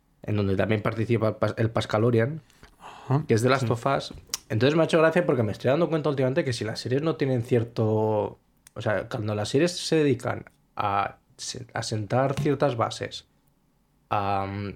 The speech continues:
Speaker 1: a intentar desarrollar personajes y, y mundos y universos,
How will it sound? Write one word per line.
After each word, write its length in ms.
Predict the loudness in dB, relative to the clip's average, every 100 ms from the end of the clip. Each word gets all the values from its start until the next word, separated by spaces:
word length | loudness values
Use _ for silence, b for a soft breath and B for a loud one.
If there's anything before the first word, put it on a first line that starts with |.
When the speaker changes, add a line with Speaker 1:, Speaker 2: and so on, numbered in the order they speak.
| -4
Speaker 1:
a 80 |
intentar 320 | -2 0 0 2
desarrollar 500 | 0 0 2 2 2
personajes 520 | 0 0 0 0 0
y, 520 | 2 4 4 4 2 0 -8 _ _ _ -2
y 80 | 2
mundos 360 | 4 4 4
y 40 | 4
universos, 680 | 4 4 2 0 -4 -4